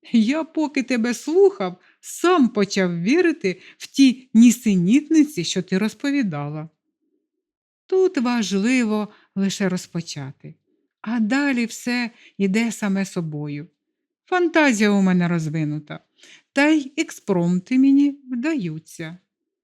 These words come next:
«Так, у тебе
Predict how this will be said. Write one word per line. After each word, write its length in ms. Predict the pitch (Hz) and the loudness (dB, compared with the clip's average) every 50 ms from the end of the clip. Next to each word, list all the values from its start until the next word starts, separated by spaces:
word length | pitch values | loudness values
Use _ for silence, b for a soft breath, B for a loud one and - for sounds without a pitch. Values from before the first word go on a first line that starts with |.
| _ _ _ _ _ _ | _ _ _ _ _ _
«Так, 840 | - 175 170 170 165 165 160 156 151 151 147 - _ _ - _ _ _ _ _ _ b b b b b b | -6 -4 -2 -2 -2 -2 -4 -4 -6 -8 -12 -16 _ _ -20 _ _ _ _ _ _ b b b b b b
у 180 | 196 175 185 | -2 -2 -2
тебе 520 | 185 - 202 202 196 185 175 185 180 175 | -2 -2 -2 -2 -2 0 -2 -2 -2 -4